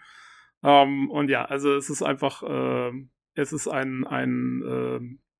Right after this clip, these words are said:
ein Designfehler, dass sie das nicht gemacht haben. Und hoffentlich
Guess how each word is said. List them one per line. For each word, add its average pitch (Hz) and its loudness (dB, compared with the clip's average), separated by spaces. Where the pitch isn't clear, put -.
ein 156 2
Designfehler, 147 2
dass 139 -6
sie 147 -2
das 139 -4
nicht 156 -8
gemacht 147 -6
haben. 151 -4
Und 143 -4
hoffentlich 247 4